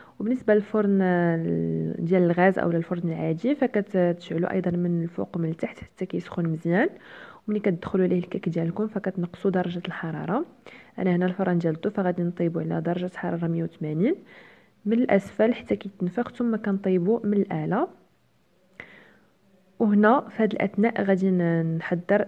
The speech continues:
آه، لاصوص ديالي اللي غادي نحتاج ليها كاس ديال الحليب، دائماً العبار ديال كاس العنبه. غادي نضيف ليه كاس ديال الماء، ممكن نستعملوا جوج ديال الكيسان ديال الحليب، واللي ما بغاش فكيضيف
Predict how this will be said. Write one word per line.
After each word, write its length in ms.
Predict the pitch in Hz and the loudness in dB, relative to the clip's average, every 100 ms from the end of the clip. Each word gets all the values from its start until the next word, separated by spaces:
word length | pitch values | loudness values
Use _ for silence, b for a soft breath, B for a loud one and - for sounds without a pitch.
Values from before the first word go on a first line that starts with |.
| - | 0
آه، 220 | 185 175 | 2 4
لاصوص 380 | 185 208 202 180 | 4 2 -2 -4
ديالي 400 | 160 170 160 190 | -2 0 2 2
اللي 160 | 202 | 2
غادي 180 | 190 180 | 2 0
نحتاج 380 | 175 - 180 160 | -4 -4 -4 -2
ليها 360 | 165 160 180 220 | -2 0 0 -2
كاس 360 | - - - | -4 -8 -6
ديال 180 | 175 175 | -2 -2
الحليب، 520 | 175 - 165 190 214 | -2 -4 0 2 4
دائماً 340 | 180 - 180 170 | 2 0 0 0
العبار 400 | 165 160 175 165 | 0 -2 -2 -2
ديال 160 | 170 | -6
كاس 240 | 175 - - | -6 -12 -12
العنبه. 440 | 170 160 156 180 330 - B B B B B _ | -8 -6 -2 0 -2 -6 B B B B B _
غادي 160 | 185 190 | -2 2
نضيف 260 | 180 185 | 2 2
ليه 140 | 190 170 | 0 0
كاس 340 | - 233 - | 0 -2 -4
ديال 220 | 170 175 | 0 2
الماء، 460 | 160 156 175 247 202 - _ _ _ _ _ _ _ _ - | 2 2 2 0 -4 -18 _ _ _ _ _ _ _ _ 0
ممكن 300 | 196 202 214 | 0 2 0
نستعملوا 600 | 202 - 180 180 202 202 | 0 -2 0 2 2 2
جوج 200 | 220 190 | 0 4
ديال 160 | 190 | 4
الكيسان 440 | 185 196 190 185 175 | 2 -2 -2 0 2
ديال 140 | 165 | 0
الحليب، 460 | 165 - 185 277 262 B B B B B - | -4 -2 2 2 0 B B B B B -4
واللي 240 | 254 254 | 0 4
ما 120 | 233 190 | 4 4
بغاش 300 | 185 233 - | 4 0 0
فكيضيف 600 | 208 - 180 202 202 | -2 0 0 0 -2